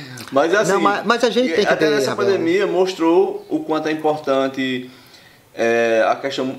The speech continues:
Speaker 1: é, cultural, musical, é, as produções, porque assim, tanto filmes, espetáculos, tudo que tinha na internet, o pessoal, nesse período, o pessoal, o pessoal ficou muito caseiro, né?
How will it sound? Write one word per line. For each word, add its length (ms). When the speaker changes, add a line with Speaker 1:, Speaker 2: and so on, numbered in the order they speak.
Speaker 1:
é, 220
cultural, 580
musical, 880
é, 240
as 140
produções, 680
porque 380
assim, 240
tanto 420
filmes, 540
espetáculos, 480
tudo 140
que 100
tinha 160
na 100
internet, 340
o 40
pessoal, 420
nesse 220
período, 220
o 40
pessoal, 240
o 220
pessoal 240
ficou 180
muito 220
caseiro, 500
né? 180